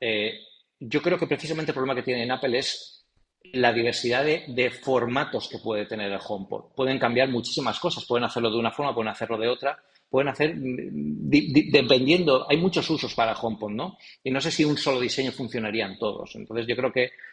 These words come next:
lo que Apple ha hecho, dice, "Bueno, vamos a mantener el mini, esta tecnología vemos que no funciona bien porque además,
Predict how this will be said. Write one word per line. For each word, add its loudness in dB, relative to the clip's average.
lo -2
que 2
Apple 6
ha 6
hecho, -2
dice, -4
"Bueno, -4
vamos -8
a -6
mantener -6
el -6
mini, -6
esta -8
tecnología -2
vemos -4
que -8
no -8
funciona -6
bien -4
porque -4
además, -6